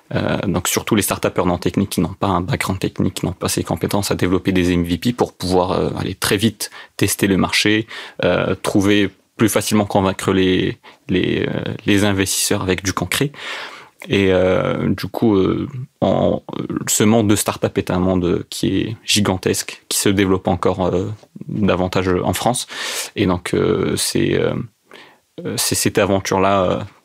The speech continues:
que j'ai en priorité en ce moment, c'est d'aider un maximum de startups de se développer, surtout les startups non techniques, parce que,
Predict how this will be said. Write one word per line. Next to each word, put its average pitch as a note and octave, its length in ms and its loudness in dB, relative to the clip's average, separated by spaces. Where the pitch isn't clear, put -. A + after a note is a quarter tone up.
que G#2+ 100 4
j'ai F#2+ 380 2
en F2+ 140 -2
priorité G#2 500 2
en G2+ 80 2
ce - 160 0
moment, G2 240 2
c'est - 220 -2
d'aider G2+ 300 2
un F#2+ 100 2
maximum G2+ 420 2
de F2+ 80 2
startups - 480 -4
de - 80 0
se F#2 100 -2
développer, G2 380 2
surtout - 260 -2
les F#2+ 80 2
startups - 420 -2
non F#2+ 120 0
techniques, - 340 -2
parce - 160 -6
que, F#2+ 340 2